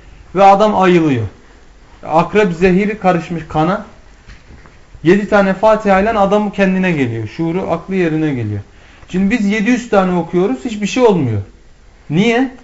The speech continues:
Kalpte ihlas, kalpte takva, Allah subhanahu ve teala'ya bağlamak var. Öyle değil mi?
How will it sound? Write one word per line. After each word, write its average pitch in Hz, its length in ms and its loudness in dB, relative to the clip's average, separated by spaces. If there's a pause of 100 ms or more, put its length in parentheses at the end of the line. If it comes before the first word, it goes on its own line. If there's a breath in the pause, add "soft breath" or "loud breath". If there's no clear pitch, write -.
(300)
Kalpte 170 380 2
ihlas, 196 540 0
kalpte 180 360 0
takva, 185 520 -2 (180)
Allah 165 280 2
subhanahu 175 440 -4
ve 170 40 -14
teala'ya 185 320 -2
bağlamak 156 500 0
var. 104 140 -8 (260)
Öyle 151 280 -2
değil 262 140 0
mi? 117 140 -6